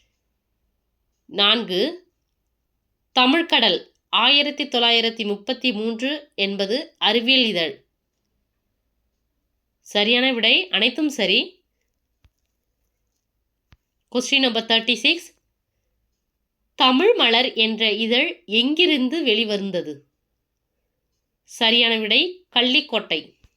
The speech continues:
கொஸ்டின் நம்பர் தேர்ட்டி செவன். பின் வருவனவற்றில் தமிழின் முதல் திரைப்பட இதழாக கருதப்படுவது எது?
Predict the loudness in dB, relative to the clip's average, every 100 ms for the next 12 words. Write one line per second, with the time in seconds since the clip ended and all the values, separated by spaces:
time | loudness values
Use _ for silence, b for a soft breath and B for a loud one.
0 | _ _ _ _ _ _ _ _ _ _
1 | _ _ _ _ _ _ _ _ _ _
2 | _ _ _ _ _ -2 2 2 2 0
3 | -2 -2 0 0 0 -2 -2 -2 -6 -12
4 | _ _ _ _ _ _ _ _ _ _
5 | _ _ _ _ _ _ 0 0 0 0
6 | 2 0 0 -2 -4 -2 0 0 -4 _
7 | _ _ _ 0 0 2 2 0 -2 -8
8 | _ _ _ _ _ _ _ -8 -4 -2
9 | -2 -2 0 0 0 -2 0 0 2 2
10 | 0 -4 -2 -2 -2 -2 -4 -4 -4 -4
11 | -4 -2 -2 -2 -4 -12